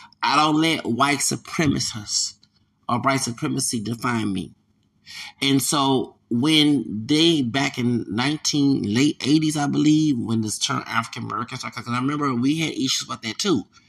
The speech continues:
'Cause we were like, "Okay, we say we black, but," and I remember that the, the colorism was very big when we called ourselves black. 'Cause you was dark brown skin, your mama too black, your dad too black, is tall. The c-, comments, and this is amongst, uh,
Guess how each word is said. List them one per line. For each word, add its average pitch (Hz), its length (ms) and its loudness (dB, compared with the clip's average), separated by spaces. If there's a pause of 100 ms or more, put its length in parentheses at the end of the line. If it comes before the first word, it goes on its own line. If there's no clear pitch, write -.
(420)
'Cause 151 120 2
we 147 60 6
were 135 60 4
like, 113 220 0
"Okay, 120 400 -4
we 110 160 -4
say 123 180 -6
we 110 140 -2
black, 107 460 -4
but," 90 300 -10 (100)
and 90 100 -12
I 95 80 -6
remember 123 360 -2
that 101 140 -8
the, - 120 -20 (160)
the - 140 -18 (100)
colorism 139 460 0
was 92 120 -8
very 175 200 0
big 190 320 4
when 147 120 2
we 135 60 -2
called 139 260 -2
ourselves 123 300 -4
black. 127 300 -4 (1000)
'Cause 117 300 0
you 117 160 2
was 135 140 2
dark 143 340 0
brown 165 300 2
skin, 135 300 -4
your 120 200 0
mama 131 320 2
too 139 220 -2
black, 131 500 -2 (760)
your 117 120 2
dad 131 420 2
too 139 240 0
black, 123 400 -2
is 107 140 -4
tall. 135 440 -2 (280)
The 120 180 0
c-, - 180 -14
comments, 160 640 2
and 110 120 0
this 180 160 0
is 170 60 -4
amongst, 143 360 0 (140)
uh, 101 200 -4